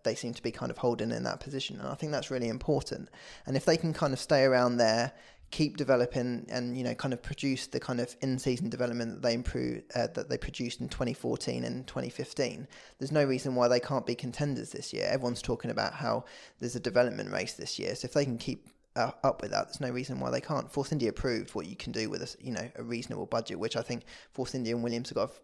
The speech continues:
pretty similar budget, to be honest. So there's no reason why they can't do that this year. You know, I think, I think Williams are doing a good job with what they've got. They're making the most of it, and so long as they stick with this and just hold on until we wait and see what happens with the,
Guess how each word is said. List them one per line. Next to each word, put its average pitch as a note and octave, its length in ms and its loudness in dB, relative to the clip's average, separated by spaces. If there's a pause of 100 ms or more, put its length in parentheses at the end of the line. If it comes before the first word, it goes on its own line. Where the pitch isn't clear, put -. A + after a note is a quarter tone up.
(100)
pretty C3+ 220 2
similar - 420 2
budget, - 400 -4
to - 100 -16
be - 60 -4
honest. D2 280 -6
So A#2 140 4
there's C3 160 -6
no C#3+ 100 2
reason B2 300 -2
why A2 140 -4
they A2+ 100 0
can't - 320 -6
do C3+ 140 2
that - 180 0
this - 220 -10
year. - 200 -10 (540)
You E3 100 0
know, E3+ 200 10
I F3+ 100 12
think, F3+ 320 6 (220)
I F3+ 80 10
think F3+ 200 6
Williams A2+ 300 2
are E3+ 60 -6
doing G#2 180 0
a G#2 60 -4
good G2+ 160 -8
job F#2+ 220 2 (240)
with - 160 -4
what E2+ 140 -2
they've - 200 -2
got. D2 200 0 (200)
They're A#2+ 100 2
making A2+ 260 0
the A2+ 60 0
most A2 260 0
of A#2+ 140 -2
it, B2+ 180 4
and A#2 160 -4
so D3 140 2
long C3 80 2
as B2+ 140 -2
they A#2+ 200 4
stick - 420 0
with A#2+ 200 0
this A2+ 420 -2
and B2 220 -4
just A#2+ 180 -4
hold C3 300 4
on B2 100 -2
until B2 340 -2
we A#2+ 140 -2
wait A#2+ 160 0
and G#2+ 100 -6
see A#2+ 200 -4
what A#2 160 0
happens A#2 360 -6
with - 140 -8
the, A#2+ 180 -2